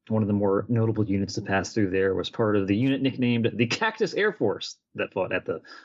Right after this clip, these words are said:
Battle of Guadalcanal. Um, and after the war, camp was turned over to San Diego County, transitioned into a general aviation facility where Mike's dad worked as a mechanic and Mike's mom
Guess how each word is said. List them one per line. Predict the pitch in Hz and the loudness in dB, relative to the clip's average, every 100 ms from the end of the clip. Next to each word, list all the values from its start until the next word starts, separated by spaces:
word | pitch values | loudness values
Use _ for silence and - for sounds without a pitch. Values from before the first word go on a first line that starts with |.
| _ - | _ -2
Battle | 190 175 147 | 2 2 2
of | 123 | 2
Guadalcanal. | 120 120 120 117 113 104 101 95 _ _ - - - - | 2 2 2 0 -6 -4 -6 -6 _ _ -20 -20 -20 -2
Um, | 101 95 90 90 - | 0 0 -2 -6 -2
and | 139 | 2
after | 131 127 160 | 2 2 2
the | 131 | 4
war, | 117 160 180 - _ _ - | 2 0 -8 -18 _ _ -2
camp | 123 113 | -2 -2
was | |
turned | - 131 117 | 0 2 2
over | 110 117 | 2 0
to | 113 110 110 - - - | 2 2 2 0 -20 -14
San | - 120 120 | -2 2 4
Diego | 117 110 113 | 2 2 2
County, | 143 165 160 170 - - - - | 2 0 0 -4 -16 -20 -20 -10
transitioned | - 127 131 127 135 131 131 | -2 0 0 0 0 2 2
into | 131 135 135 147 147 135 | 2 0 0 -2 -2 0
a | 139 | 0
general | 139 160 165 165 165 | 0 0 0 0 0
aviation | 160 165 160 160 170 120 98 85 - _ - | 0 0 0 0 -2 -4 -8 -8 -20 _ -10
facility | 117 113 101 92 | -4 0 2 2
where | 95 | 2
Mike's | 98 98 98 | 2 0 2
dad | 101 101 95 - - _ - | 2 2 -2 -14 -20 _ -2
worked | 110 107 | -2 2
as | 104 | 0
a | 107 | 2
mechanic | 104 107 104 127 | 0 2 2 2
and | - 101 | 0 0
Mike's | 101 113 113 | 2 0 -2
mom | 110 120 208 123 95 - | -2 2 2 2 0 -6